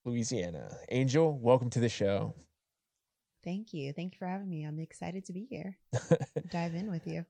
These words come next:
Speaker 1: Yeah, I'm super excited to have you here. I met Angel probably a decade ago,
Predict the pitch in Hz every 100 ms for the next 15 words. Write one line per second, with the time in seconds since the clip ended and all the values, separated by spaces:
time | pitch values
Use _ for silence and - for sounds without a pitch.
0 | _ 131 127 107 107 - 147 123 117 -
1 | 113 107 113 110 107 101 104 104 101 98
2 | - - - 135 175 160 151 151 131 131
3 | 123 127 120 113 104 110 - 123 117 120
4 | 117 117 117